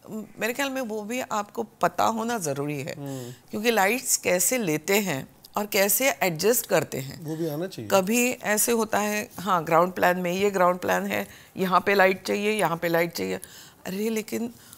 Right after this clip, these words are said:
Speaker 1: वो लाइट अप करके फ़ायदा नहीं है, आपको फेस लाइट अप करना है। तो आपको वहाँ किसी को खड़ा करके फेस लाइट अप करो।
Speaker 2: हम्म।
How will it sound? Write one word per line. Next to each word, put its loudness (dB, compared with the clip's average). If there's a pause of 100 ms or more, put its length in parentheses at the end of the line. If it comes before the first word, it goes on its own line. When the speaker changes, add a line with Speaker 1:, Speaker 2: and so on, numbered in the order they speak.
(240)
Speaker 1:
वो 2
लाइट 2
अप 0
करके -2 (240)
फ़ायदा 4
नहीं 0
है, -4
आपको -2
फेस 2
लाइट 0
अप -4
करना -4
है। -12 (600)
तो -4
आपको -2
वहाँ -2
किसी 2
को 2
खड़ा 2
करके -2
फेस 2
लाइट 4
अप 0
करो। -6
Speaker 2:
हम्म। -12